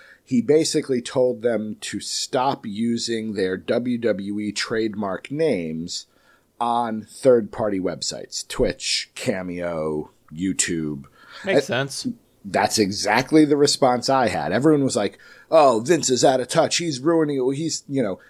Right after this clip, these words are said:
Speaker 1: he won't even give him health insurance, and now he's telling them they can't make any extra money, and I'm like, "That doesn't sound
Speaker 2: There's
Speaker 1: like
Speaker 2: a
Speaker 1: what he's
Speaker 2: reason why
Speaker 1: saying."
Speaker 2: Xavier Wood is not Xavier Wood on YouTube.
Speaker 1: Yes.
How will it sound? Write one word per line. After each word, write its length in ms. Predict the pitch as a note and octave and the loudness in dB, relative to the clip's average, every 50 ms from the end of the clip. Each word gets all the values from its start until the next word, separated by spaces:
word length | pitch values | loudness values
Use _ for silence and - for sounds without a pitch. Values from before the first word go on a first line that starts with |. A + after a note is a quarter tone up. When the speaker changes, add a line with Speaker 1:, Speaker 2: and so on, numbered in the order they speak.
| _ _ _ _ | _ _ _ _
Speaker 1:
he 140 | - F#3 F#3+ | -4 0 4
won't 180 | F3+ F3 E3+ | 4 4 6
even 220 | E3+ E3 C#3+ D3+ C#3 | 4 4 2 2 2
give 160 | D3+ E3 D3+ | 2 2 2
him 100 | B2 G#2 | 2 2
health 300 | G#2+ E3 F3+ E3 E3+ E3 | 4 4 4 6 4 2
insurance, 520 | D#3 C#3 - - E3 D#3+ E3 E3 C#3+ - | -2 0 2 2 2 2 2 0 -2 -4
and 80 | C#3 B2+ | -4 -2
now 200 | C#3+ D#3+ E3+ E3 | 0 2 2 2
he's 160 | D#3 C#3 - | 2 0 -4
telling 360 | - - E3+ E3 D#3+ D#3+ D#3 | 0 2 4 4 4 2 0
them 120 | D#3 D3 C3+ | -2 -2 -4
they 100 | A#2+ - | -4 -4
can't 300 | - - E3+ D#3+ D#3 - | -2 0 2 2 2 0
make 240 | D#3 D#3 D3+ - D#3+ | -2 -4 0 2 2
any 200 | D#3 D#3 D3+ D3+ | 2 2 2 0
extra 380 | D#3+ - - - - B2 B2+ | 0 0 -2 -6 -8 -6 -2
money, 400 | C3+ D#3+ E3+ E3 E3 E3 D#3+ D#3 | 2 2 4 4 2 -2 -4 -6
and 100 | D3+ D3 | -6 -6
I'm 120 | D3 D3 D3 | -6 -6 -6
like, 260 | D3 C#3+ C3+ C3+ _ _ D#3+ | -6 -6 -8 -10 _ _ -8
"That 320 | - E3 E3+ G3+ C4+ - | -6 -4 -4 -4 -4 -6
doesn't 280 | - C4+ C4 B3+ C4 A#3+ | -6 -6 -6 -6 -8 -6
sound 260 | - - A#3 A3 G#3+ | -4 -4 -2 0 0
Speaker 2:
There's 160 | - G#3 G#3+ | 0 2 2
Speaker 1:
like 80 | G#3+ F#3+ | 2 2
Speaker 2:
a 40 | D#3+ | 2
Speaker 1:
what 100 | - G#3+ | 2 2
he's 160 | A#3 A3 G#3+ | 2 0 0
Speaker 2:
reason 180 | G#3+ G#3 G3+ | 0 4 4
why 60 | G3+ D3+ | 6 6
Speaker 1:
saying." 200 | D3 C#3+ C3+ A2+ | 6 4 2 0
Speaker 2:
Xavier 540 | A2 A#2+ C3+ C#3+ D3+ C#3+ C#3+ C3+ B2+ A#2 A2+ | 0 2 2 2 2 0 -2 -2 -2 -2 -2
Wood 360 | G#2+ A2+ B2+ B2+ A#2 A2 G#2+ | 0 0 2 2 2 0 -2
is 120 | G#2 F#2+ | -4 -4
not 240 | G#2+ G#2+ G#2+ A2 A2+ G2+ | -4 -2 -2 -2 -2 -4
Xavier 400 | G2 A2 A2+ A2+ G#2 G2 G2+ G2 | -4 -4 -4 -4 -4 -4 -4 -6
Wood 220 | F#2+ F#2+ A2 A#2 G#2+ | -2 0 0 0 0
on 140 | G2 F#2+ G2 | 0 -2 -4
YouTube. 440 | G2+ G#2 G2+ - F2+ D#2 C2+ C#2 - _ _ _ _ _ _ _ _ - | -4 -6 -6 -6 -10 -14 -16 -16 -18 _ _ _ _ _ _ _ _ 2
Speaker 1:
Yes. 420 | - A#3+ - - - - - | 2 2 2 2 -4 -12 -20